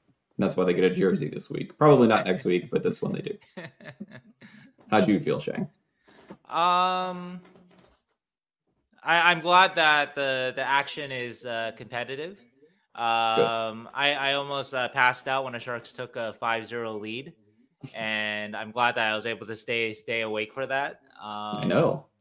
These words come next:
Speaker 2: <laughs>
Speaker 1: It felt like a, an actual functioning team trying to close out. Like,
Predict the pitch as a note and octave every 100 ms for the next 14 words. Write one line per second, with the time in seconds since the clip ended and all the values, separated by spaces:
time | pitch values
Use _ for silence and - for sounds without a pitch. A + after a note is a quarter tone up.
0 | C3+ - - F#3 - F#3 - - - _
1 | G#3 G3+ F#3+ E3+ - - A#2+ A2+ G#2 A2
2 | G2 F2 - _ _ _ G#2+ F#2+ G2 F#2+
3 | A2 F#2 - G2 - F#2 E2+ - A#2 F#2+
4 | - E2+ D#2+ - F#2 F2+ F2+ E2+ E2 -
5 | F2 G2